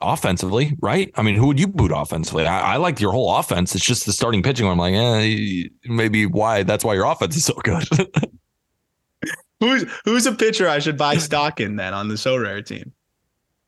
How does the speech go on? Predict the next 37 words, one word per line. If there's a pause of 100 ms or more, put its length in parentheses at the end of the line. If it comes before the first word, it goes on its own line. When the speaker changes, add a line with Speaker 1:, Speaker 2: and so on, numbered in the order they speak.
(140)
Speaker 1:
Um,
Speaker 2:
Oh,
I'm
also
looking
at
the
J
B
leaderboards
right
now, (760)
and (580)
in
first
place (180)
is
Pinstriped
Gator. (640)
So
there's
Speaker 1:
Shout
Speaker 2:
a
Speaker 1:
out
Pinstripe
Speaker 2:
competition
Speaker 1:
Gator.
Speaker 2:
in
our
league
that
finishes
up
in, (680)
in
a
day.